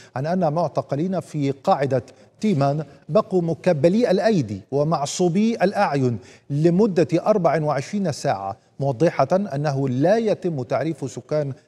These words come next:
غزة المحتجزين في إسرائيل قانونا كأسرى حرب، لأن قطاع غزة ليس دولة. ترى هذه الصحيفة أنه يجب على وزراء حكومة الحرب أن يوضحوا للجيش الإسرائيلي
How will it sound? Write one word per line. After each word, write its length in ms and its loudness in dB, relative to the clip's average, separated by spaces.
غزة 420 0
المحتجزين 800 -4
في 220 -8
إسرائيل 480 -6
قانونا 520 4
كأسرى 360 -4
حرب، 300 -4
لأن 240 4
قطاع 460 4
غزة 480 2
ليس 380 -2
دولة. 680 -4
ترى 260 0
هذه 220 -4
الصحيفة 580 -6
أنه 320 -4
يجب 420 4
على 260 0
وزراء 420 -2
حكومة 440 -8
الحرب 420 -2
أن 160 2
يوضحوا 640 4
للجيش 420 0
الإسرائيلي 680 -4